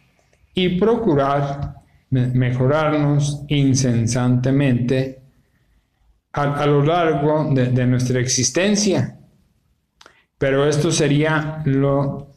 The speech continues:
lo deseable. Aquí lo que plasmó Alfonso Reyes es que uno mismo, de, de manera individual, debe uno de ir buscando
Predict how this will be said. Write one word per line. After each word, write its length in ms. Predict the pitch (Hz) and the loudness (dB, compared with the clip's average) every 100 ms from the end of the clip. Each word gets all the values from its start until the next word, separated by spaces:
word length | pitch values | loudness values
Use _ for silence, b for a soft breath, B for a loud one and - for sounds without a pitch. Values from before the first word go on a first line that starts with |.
| - | -4
lo 200 | 135 127 | 0 0
deseable. 720 | 123 120 143 139 131 120 113 127 B B B B B B B B _ _ _ _ _ - | 0 0 0 2 0 0 -2 -6 B B B B B B B B _ _ _ _ _ -6
Aquí 640 | 170 180 226 240 233 - - - - _ _ _ - | -2 0 0 0 -2 -6 -14 -20 -20 _ _ _ -2
lo 420 | 180 170 156 143 | 2 2 2 2
que 120 | 139 | 0
plasmó 800 | 120 135 147 147 143 147 156 180 | 0 0 2 2 2 2 2 0
Alfonso 480 | 151 120 135 139 165 | 0 0 0 0 2
Reyes 720 | 170 165 143 143 143 - - - _ _ _ _ _ _ _ - | 2 2 0 0 -2 -6 -10 -20 _ _ _ _ _ _ _ -2
es 180 | 165 151 | -2 0
que 120 | 160 | 0
uno 760 | 156 156 - - - 180 190 | 0 -2 -4 -4 -2 0 2
mismo, 880 | 185 226 175 143 143 147 147 147 - - _ | 2 2 2 2 2 2 0 -2 -10 -20 _
de, 400 | 123 123 127 127 | -2 0 0 -2
de 120 | 127 135 | 0 2
manera 360 | 123 143 170 | 2 2 0
individual, 920 | 170 156 151 131 143 147 147 147 - B B B B | 0 0 2 2 2 0 0 -4 -12 B B B B
debe 240 | 147 156 | 0 2
uno 180 | 165 165 | 2 2
de 120 | 139 | 2
ir 200 | 135 151 147 | 0 0 0
buscando 960 | 135 - 147 147 147 143 139 139 - | 0 -2 -2 0 2 2 0 -2 -6